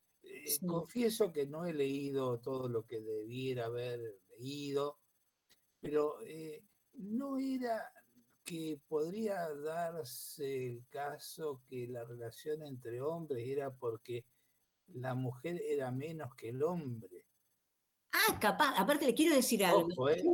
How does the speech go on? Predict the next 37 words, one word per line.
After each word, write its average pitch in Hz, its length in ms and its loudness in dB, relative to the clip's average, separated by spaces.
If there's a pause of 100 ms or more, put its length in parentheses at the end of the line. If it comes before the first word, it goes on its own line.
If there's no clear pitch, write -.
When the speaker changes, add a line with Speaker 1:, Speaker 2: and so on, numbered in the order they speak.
(140)
Speaker 1:
me, 127 100 -10
Speaker 2:
Sí, 196 220 6
perdón. 180 440 4 (200)
Speaker 1:
me 131 140 -6
lo 214 100 4
Speaker 2:
No 302 100 6
sé. 302 140 6
Speaker 1:
pregunto, 180 720 4 (280)
yo, 127 180 -2
Speaker 2:
Sí. 185 320 2
Speaker 1:
ojo, - 320 0
me, 123 280 -6
va, 175 400 -2 (460)
va 185 240 -2
como, 135 460 -4
como 120 400 -10
pregunta, 151 640 2
no 190 260 -2
como 165 300 -2
Speaker 2:
No, 320 180 6
no, 339 340 4
a 202 100 4
ver, 269 100 6
estoy 349 240 4
de - 60 2
acuerdo 320 280 0
Speaker 1:
afirmación 262 220 4
Speaker 2:
con - 20 2
Speaker 1:
o 254 60 2
Speaker 2:
usted. 392 320 2
Speaker 1:
postura 220 320 6
que 151 180 0
yo 165 140 -2
Speaker 2:
No. 247 160 0
Speaker 1:
tome. 262 280 0 (540)
Speaker 2:
Sí. - 140 -8 (300)
No, 392 80 4